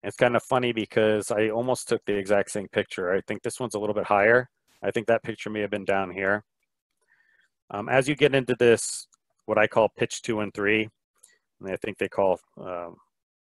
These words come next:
three and four, uh, you actually start to get some really dramatic views going, looking down. If, if this basin had snow in it, it would, it would be a lot even more dramatic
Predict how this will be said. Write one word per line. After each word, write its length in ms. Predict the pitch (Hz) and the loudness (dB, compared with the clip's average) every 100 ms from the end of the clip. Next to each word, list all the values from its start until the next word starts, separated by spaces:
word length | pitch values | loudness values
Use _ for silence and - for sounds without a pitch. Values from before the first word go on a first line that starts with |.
| _ | _
three 180 | 110 104 | -8 -6
and 100 | 92 | -8
four, 440 | - 98 101 101 - _ _ _ _ _ - | -6 0 2 2 0 _ _ _ _ _ -6
uh, 340 | 98 95 92 92 _ _ _ _ - | 0 0 0 -4 _ _ _ _ -4
you 140 | 120 | 4
actually 280 | 143 - 135 | 4 4 -4
start 240 | - 127 - | 0 -2 0
to 60 | |
get 140 | 110 - | -6 -6
some 180 | 110 | -8
really 260 | 107 113 113 | -2 0 0
dramatic 560 | - 104 104 104 104 - | -4 -6 -4 -2 -2 -6
views 360 | 98 101 95 - | -12 -12 -12 -12
going, 240 | 104 101 92 - | -8 -8 -10 -8
looking 280 | 104 - 98 | -8 -8 -6
down. 460 | 95 95 95 92 90 _ _ _ - | -4 -2 -4 -6 -12 _ _ _ -10
If, 180 | - - | -10 -8
if 160 | - - | -10 -4
this 160 | 135 - | -2 -2
basin 440 | - 120 110 104 | 0 0 0 -2
had 200 | 98 95 | -2 -4
snow 360 | - 107 104 98 | -6 -4 -2 -2
in 100 | 95 | -4
it, 160 | 92 _ _ _ _ | -8 _ _ _ _
it 80 | 98 | -8
would, 160 | 101 101 - | -6 -6 -6
it 100 | 110 | -6
would 180 | 98 98 _ _ _ 107 | -4 -6 _ _ _ -6
be 100 | 104 | -4
a 80 | |
lot 320 | 95 98 98 - _ | 0 0 0 -4 _
even 260 | 113 107 98 | -10 -8 -8
more 280 | 101 101 95 | -4 -2 -2
dramatic 500 | 101 95 95 95 | -2 -4 -2 -2